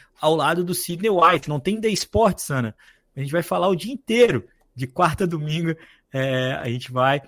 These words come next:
quem não puder, quem for de outros lugares do país, essas provas vão ser transmitidas no YouTube, tanto na, na página da, da C B C, do, do, do cob, eu, eu passo pra vocês,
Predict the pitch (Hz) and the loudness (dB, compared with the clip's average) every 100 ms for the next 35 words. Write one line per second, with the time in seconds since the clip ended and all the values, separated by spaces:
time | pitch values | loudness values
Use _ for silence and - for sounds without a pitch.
0 | _ _ - 143 147 160 151 123 131 175 | _ _ -8 -4 -2 -2 -4 2 2 2
1 | 127 123 139 127 123 123 123 120 120 117 | -2 -6 -4 -4 -6 -8 0 2 2 -2
2 | 110 117 113 131 151 - - 113 127 - | -6 -4 -2 -2 -6 -8 -8 -8 -4 -4
3 | 131 120 127 135 135 131 127 123 123 131 | -4 -6 -8 -8 -8 -8 -8 -6 -6 -6
4 | 156 - 139 127 _ _ _ _ - 117 | -8 -8 -8 -8 _ _ _ _ -8 -8
5 | - 123 120 120 117 117 110 107 113 110 | -6 -6 -4 -4 -4 -6 -6 -6 -6 -6
6 | - 117 110 113 110 113 107 104 98 92 | -6 -6 -6 -6 -4 -2 -2 -4 -6 -10
7 | 95 _ - 98 - 127 - - 185 202 | -16 _ -16 -12 -10 -8 -8 -4 -2 0
8 | 175 123 113 113 113 113 - 113 - - | -2 -6 -8 -10 -14 -16 -18 -18 -20 -12
9 | 143 180 175 147 151 185 226 240 262 233 | -6 -4 -4 -4 -6 -4 -2 -2 0 -2
10 | - 180 147 - 170 - | -2 -2 -2 0 -2 -2